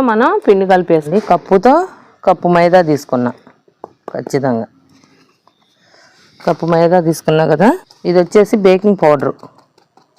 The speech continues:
ఇదిగోండి ఒక్క రవ, ఒక చిటికెడు బేకింగ్ పౌడర్ వేసా,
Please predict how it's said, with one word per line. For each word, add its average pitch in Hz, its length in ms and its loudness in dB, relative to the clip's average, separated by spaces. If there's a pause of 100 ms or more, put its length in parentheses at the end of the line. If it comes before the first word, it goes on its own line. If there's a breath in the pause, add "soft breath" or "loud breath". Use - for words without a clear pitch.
(640)
ఇదిగోండి 165 460 0 (420)
ఒక్క - 180 -20 (100)
రవ, 156 100 0 (720 loud breath)
ఒక - 80 -6 (140)
చిటికెడు 170 500 2
బేకింగ్ 180 320 2
పౌడర్ 139 280 0
వేసా, 127 200 -4